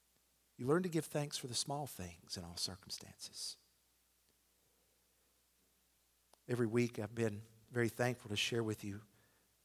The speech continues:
progress that Emma is making. It's hard to believe that this November will mark five years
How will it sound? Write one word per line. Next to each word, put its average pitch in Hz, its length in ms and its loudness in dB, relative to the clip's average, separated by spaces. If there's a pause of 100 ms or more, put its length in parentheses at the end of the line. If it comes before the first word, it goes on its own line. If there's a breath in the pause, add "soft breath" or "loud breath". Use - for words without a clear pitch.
(120)
progress 110 560 6
that 104 100 0
Emma 113 220 4
is 101 160 0
making. 110 480 0 (1400)
It's - 80 -8
hard 135 180 8
to 113 60 -2
believe 117 360 4
that 104 140 -2
this 117 220 0
November 117 480 2
will 104 140 0
mark 107 300 -2
five 113 320 2
years 110 600 -2